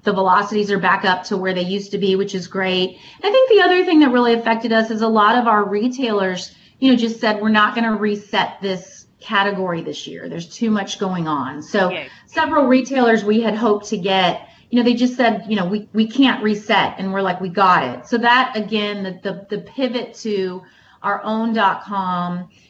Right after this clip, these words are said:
Speaker 1: and doing even more on Amazon was really important when we had some retailers that we were really hopeful and, and thinking we were gonna get in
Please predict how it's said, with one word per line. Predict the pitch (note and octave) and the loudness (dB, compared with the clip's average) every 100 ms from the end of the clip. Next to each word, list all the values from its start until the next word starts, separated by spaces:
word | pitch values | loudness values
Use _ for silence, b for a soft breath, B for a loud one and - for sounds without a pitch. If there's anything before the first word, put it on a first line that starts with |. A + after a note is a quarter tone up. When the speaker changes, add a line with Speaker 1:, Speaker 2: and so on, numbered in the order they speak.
| b | b
Speaker 1:
and | - | -2
doing | G#3 G#3+ G#3 | 0 0 -2
even | G3 G3 | -4 -4
more | F#3+ F#3 | -2 -2
on | F#3 | -2
Amazon | D4 F4 D4+ G#3+ G3+ G3 | -2 2 2 0 -4 -4
was | G3+ | -4
really | G3+ A#3 A#3+ A#3 G#3 | -2 0 2 0 -2
important | G3 - A3 - F3+ F3 - | -4 -4 -4 -4 -6 -8 -6
when | G3 G3+ | -6 -4
we | G3 A3 | -2 0
had | G3+ G3 | 0 -2
some | G#3 F#3 | -6 0
retailers | C4+ G#4 C#4 G#3 G3+ | 0 2 2 2 2
that | G#3 | 0
we | G#3 | 0
were | G#3+ G#3+ | 2 2
really | B3+ F4+ F#4 B3+ A3 | 4 4 4 4 4
hopeful | G#3+ A3 A#3 A#3 A3 G3+ G3 - | 0 0 0 2 0 2 0 -4
and, | G3 G3 | -6 -4
and | - F#3+ | -4 -2
thinking | B3 C#4 - | 2 4 6
we | A#3 | 4
were | G#3 | 4
gonna | F#3+ F3+ | 0 -2
get | E3+ A3 | 0 2
in | A#3 F#3+ F3+ | 2 2 -2